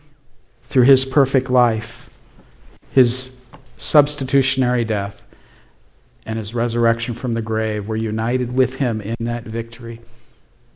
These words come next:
given the gift of forgiveness, eternal life, and the hope of the resurrection.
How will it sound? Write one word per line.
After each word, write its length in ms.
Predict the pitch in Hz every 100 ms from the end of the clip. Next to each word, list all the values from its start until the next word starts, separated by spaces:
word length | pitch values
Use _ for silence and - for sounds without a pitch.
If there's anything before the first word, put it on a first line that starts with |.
| _
given 260 | 120 120 117
the 80 |
gift 380 | 110 117 123 -
of 80 | 113
forgiveness, 800 | - 98 120 120 127 123 - -
eternal 420 | 101 - 117 117
life, 440 | 117 113 117 113 - _ _ _ _ - - - -
and 120 | 101
the 60 | 104
hope 420 | - 117 107 - - _ - _ _ _
of 80 | 107
the 80 | 104
resurrection. 760 | 107 101 107 104 - 113 110